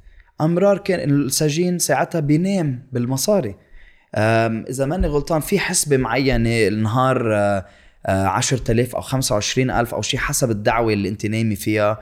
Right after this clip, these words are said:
آه، وبتنامي فيها. يعني إذا الواحد انحكم خمسة مليون ليرة، إنه بش-، قد إيه بده ينام إذا النهار بخمسة وعشرين ألف؟ بينام فيهم،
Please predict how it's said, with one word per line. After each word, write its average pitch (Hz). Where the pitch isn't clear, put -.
آه، 101
وبتنامي 202
فيها. 214
يعني 147
إذا 131
الواحد 143
انحكم 139
خمسة 156
مليون 139
ليرة، 143
إنه 107
بش-، 104
قد -
إيه 147
بده 165
ينام 170
إذا 127
النهار 123
بخمسة 123
وعشرين 117
ألف؟ 117
بينام 185
فيهم، 175